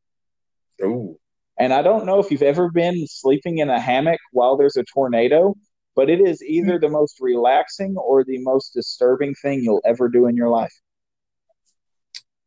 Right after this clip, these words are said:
Speaker 1: Wow. Uh, I can't say that I have.
Speaker 2: <laughs> I've, I've,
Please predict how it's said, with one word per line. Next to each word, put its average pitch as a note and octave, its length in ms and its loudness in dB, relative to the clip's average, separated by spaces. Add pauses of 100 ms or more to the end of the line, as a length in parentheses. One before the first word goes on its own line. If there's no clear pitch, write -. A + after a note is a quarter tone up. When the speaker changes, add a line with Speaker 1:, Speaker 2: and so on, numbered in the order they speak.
(220)
Speaker 1:
Wow. G#2+ 460 0 (180)
Uh, G#2 520 2
I A2+ 100 -2 (100)
can't D3 220 0
say C#3+ 140 2
that B2+ 160 2
I A#2+ 100 -2
have. C3 320 -4 (640)
Speaker 2:
<laughs> - 1200 -8
I've, D3 200 2
I've, D#3+ 240 0